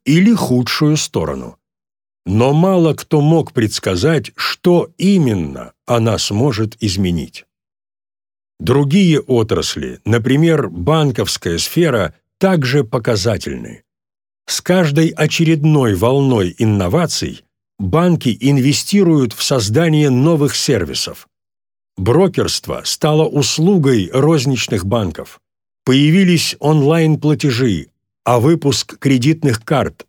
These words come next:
оплата счетов и финансовое планирование превратились в стандартные услуги. Раньше отели и авиакомпании выкладывали лишние номера и билеты на такие сайты, как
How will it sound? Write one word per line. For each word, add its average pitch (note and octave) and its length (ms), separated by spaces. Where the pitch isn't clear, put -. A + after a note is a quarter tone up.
оплата D3 500
счетов C3+ 800
и C#3+ 80
финансовое D3 720
планирование G#2 840
превратились A#2+ 880
в - 80
стандартные A2 960
услуги. - 720
Раньше A#2 720
отели D3+ 460
и C#3 260
авиакомпании A2 1120
выкладывали E3+ 680
лишние D3+ 640
номера C#3+ 380
и A2+ 140
билеты A2 680
на B2 160
такие D#3+ 380
сайты, C#3+ 500
как A#2 300